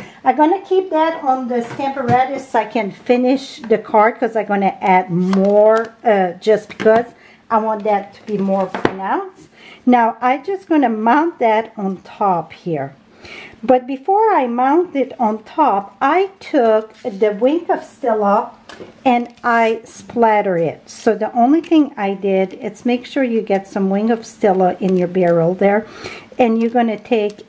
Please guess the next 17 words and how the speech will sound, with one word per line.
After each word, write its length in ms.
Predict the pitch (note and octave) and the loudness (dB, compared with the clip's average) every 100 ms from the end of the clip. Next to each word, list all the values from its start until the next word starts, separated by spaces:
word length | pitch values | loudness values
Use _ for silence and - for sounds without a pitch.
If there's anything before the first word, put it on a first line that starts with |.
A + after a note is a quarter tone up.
| - - | -20 -20
the 340 | - C4+ G3 F#3+ - - - | -18 -8 -4 -4 -6 -20 -18
cover 440 | - - D#4 A3+ F#3+ | -6 -2 0 -2 -2
that 220 | F#3+ F3+ | -2 0
I 140 | F3+ | 0
like, 360 | F3+ F3 F3 G3 - - - - | 0 2 2 0 -8 -20 -20 -4
and 560 | C4 A#3 A#3 A#3 A#3 - | 0 2 2 2 0 0
I 180 | A#3 A3 | 2 2
just, 540 | A3 A3 G#3+ G#3+ - - - - - - - - - - - | 0 0 0 -4 -18 -20 -20 -20 -20 -20 -20 -20 -20 -20 -20
so 140 | - C#4+ | -2 0
it 140 | B3+ | 0
give 280 | A#3 C#4+ C4 | 0 0 2
that 280 | C4 A3 - | 2 2 -2
little 240 | B3+ B3+ | -2 -2
sparkle 800 | G3+ - - B3+ B3 B3 B3 A3+ | -4 -14 -2 2 2 -2 -4 -2
of 140 | G#3 - | -2 -2
the 120 | F#3+ | -4
winter 760 | F#3 G#3+ A3 G3 - G#3 F#3+ | 0 0 0 0 -2 0 0